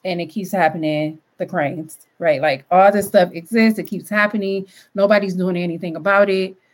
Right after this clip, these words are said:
So I'm angry. I'm angry because, like, and I mean,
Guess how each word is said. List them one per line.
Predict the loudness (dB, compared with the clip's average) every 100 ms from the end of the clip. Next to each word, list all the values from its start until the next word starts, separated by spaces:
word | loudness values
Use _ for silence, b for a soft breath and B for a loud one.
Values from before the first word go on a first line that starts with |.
| _ _ _ _
So | -2 0
I'm | 0
angry. | 0 2 2 0 -8 -12 _ _ _ _ _ _ _ _ _ _ -6
I'm | -4 0
angry | 2 2 2 2
because, | 0 -2 0 2 0 -2 -6 -18 _ _ _ _ _ _ _ _ _ _ -4
like, | 0 0 0
and | 2
I | 4
mean, | 6 6 6 4